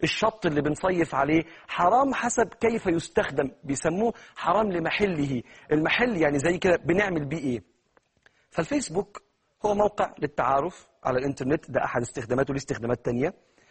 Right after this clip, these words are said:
فانا لو دخلت على الفيسبوك بطريقة تستخدم حرام يبقى الفيسبوك حرام. لو دخلت على الفيسبوك بطريقة تستخدم ان انا حلال، وانا هقول دلوقتي بالتفصيل، يبقى كده مش حرام. فالسؤال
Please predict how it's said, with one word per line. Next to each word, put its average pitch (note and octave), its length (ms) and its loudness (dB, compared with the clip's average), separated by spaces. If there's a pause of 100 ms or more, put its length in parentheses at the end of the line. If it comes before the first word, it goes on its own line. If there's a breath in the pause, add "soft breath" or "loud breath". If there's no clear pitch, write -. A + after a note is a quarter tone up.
(260 soft breath)
فانا B3+ 480 2
لو D#3 240 2
دخلت G3+ 420 0
على C#3 140 2
الفيسبوك D3 800 -2 (580 soft breath)
بطريقة D#3+ 560 0
تستخدم F3 500 -2
حرام G#3 340 0
يبقى E3 140 -4
الفيسبوك D#3 340 -6
حرام. A#2+ 260 -6 (580 soft breath)
لو C#3+ 180 2
دخلت D#3+ 320 0
على D#3+ 100 4
الفيسبوك D3+ 640 -2
بطريقة D3+ 380 0
تستخدم C3 600 -4 (400)
ان C#3 100 -2
انا D#3+ 200 0 (440)
حلال، F3 520 2
وانا D#3+ 180 -2
هقول E3+ 160 2
دلوقتي C#3+ 260 0
بالتفصيل، F3+ 600 -2 (280 loud breath)
يبقى E3 180 -4
كده D#3+ 320 -2
مش C#3+ 440 -4
حرام. A#2 360 -2 (260 loud breath)
فالسؤال F3 880 2